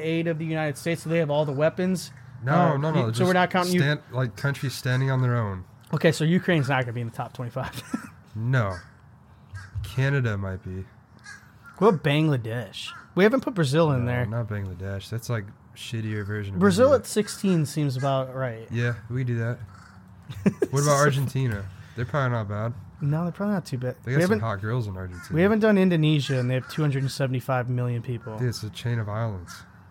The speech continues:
Speaker 1: I know, it'd be tough. It'd be like fucking
Speaker 2: Like the
Speaker 1: w-
Speaker 2: Philippines.
Speaker 1: be like, that'd be tough to invade.
Speaker 2: Yeah, but they don't make anything.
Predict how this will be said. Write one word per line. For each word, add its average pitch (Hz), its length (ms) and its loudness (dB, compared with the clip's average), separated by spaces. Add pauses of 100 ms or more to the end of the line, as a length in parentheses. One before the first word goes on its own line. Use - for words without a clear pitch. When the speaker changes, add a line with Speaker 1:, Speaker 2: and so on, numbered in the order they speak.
(320)
Speaker 1:
I 139 80 0
know, 165 80 6
it'd 170 120 6
be 139 100 0
tough. 170 320 2
It'd 139 120 -4
be 151 140 -2
like 147 180 0
fucking 143 560 -2
Speaker 2:
Like 113 120 -10
the - 80 -10
Speaker 1:
w- 113 220 -4
Speaker 2:
Philippines. 101 540 -8 (220)
Speaker 1:
be 147 80 -4
like, 156 240 -2
that'd 156 140 0
be 180 100 2
tough 190 260 -4
to 190 120 0
invade. 143 420 0 (1800)
Speaker 2:
Yeah, 170 160 2
but 110 140 -4
they 135 80 0
don't 143 220 0
make 127 260 -2
anything. 98 400 -4